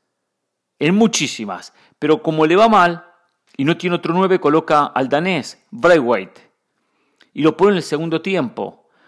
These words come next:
porque en los partidos anteriores lo puso y anduvo o marcó goles, mismo en la Champions contra estos impresentables equipos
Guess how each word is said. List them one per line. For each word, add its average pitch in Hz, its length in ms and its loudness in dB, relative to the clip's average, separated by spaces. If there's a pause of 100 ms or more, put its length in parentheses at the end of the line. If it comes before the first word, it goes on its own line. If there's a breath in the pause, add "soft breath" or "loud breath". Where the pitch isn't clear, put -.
(100)
porque 165 260 -2
en 170 60 0
los 170 80 2
partidos 185 400 2
anteriores 196 440 2
lo 185 140 2
puso 220 300 -4
y 196 60 0
anduvo 202 480 2
o 175 60 0
marcó 185 300 4
goles, 156 640 4
mismo 190 240 -2
en 165 60 0
la 165 80 0
Champions 185 380 -2
contra 151 300 -2
estos 156 220 -8
impresentables 156 760 -2
equipos 165 460 -4